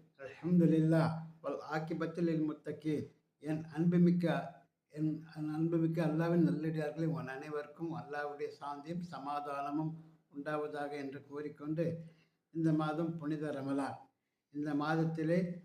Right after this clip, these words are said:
குர்ஆன் இறக்கப்பட்டது என்பது எல்லோரும் அறிவீர்கள். இந்த மாதத்திலே செய்யும் ஒவ்வொரு நன்மைக்கும் ஒன்று முதல் எழுநூறு வரை அல்லாஹ் என்ன செய்வான்? நமக்கு கூலி தருவார்.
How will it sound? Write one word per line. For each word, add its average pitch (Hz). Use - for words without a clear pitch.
குர்ஆன் 160
இறக்கப்பட்டது 147
என்பது 143
எல்லோரும் 147
அறிவீர்கள். 131
இந்த 160
மாதத்திலே 160
செய்யும் 160
ஒவ்வொரு 160
நன்மைக்கும் 156
ஒன்று 147
முதல் 143
எழுநூறு 156
வரை 160
அல்லாஹ் 156
என்ன 151
செய்வான்? 151
நமக்கு 143
கூலி 160
தருவார். 139